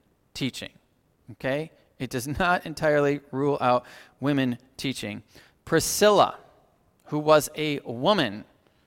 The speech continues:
along with her husband Aquila, both instructed Apollos, who was a man, in Acts chapter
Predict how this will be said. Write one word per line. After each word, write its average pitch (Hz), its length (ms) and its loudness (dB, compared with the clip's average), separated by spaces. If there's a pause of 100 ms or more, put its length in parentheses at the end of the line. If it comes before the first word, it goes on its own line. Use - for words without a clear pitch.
(200)
along 151 380 2
with 151 200 2
her 147 320 2 (120)
husband 156 580 0
Aquila, 180 640 4 (440)
both 160 560 6
instructed 160 1160 0 (480)
Apollos, 147 880 4 (160)
who 123 100 -4
was 135 160 2
a 160 60 0
man, 165 500 0 (460)
in 139 240 -2 (100)
Acts 143 400 -2
chapter 143 560 -2